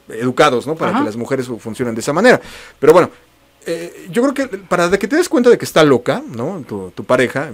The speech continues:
Speaker 1: digo, partiendo de que todas están locas y todos estamos locos de alguna u otra manera, pues pregúntale,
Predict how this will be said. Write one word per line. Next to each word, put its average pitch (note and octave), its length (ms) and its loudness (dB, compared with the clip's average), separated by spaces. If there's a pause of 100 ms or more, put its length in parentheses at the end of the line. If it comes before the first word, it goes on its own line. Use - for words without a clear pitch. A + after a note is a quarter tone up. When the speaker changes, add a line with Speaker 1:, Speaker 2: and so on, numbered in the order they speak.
Speaker 1:
digo, F#2 160 -16 (420)
partiendo C#3 380 -2
de A#2 120 0
que G#2 80 -12
todas C#3+ 240 -2
están A#2 240 -4
locas G#2 340 -6
y G#2+ 100 -16
todos A#2+ 260 0
estamos G#2+ 340 -8
locos C#3 320 2
de A#2 80 -8
alguna G#2 320 -10
u G2 60 -8
otra A2+ 180 -8
manera, D#3+ 300 -4 (520)
pues D3+ 180 0
pregúntale, A#3 680 4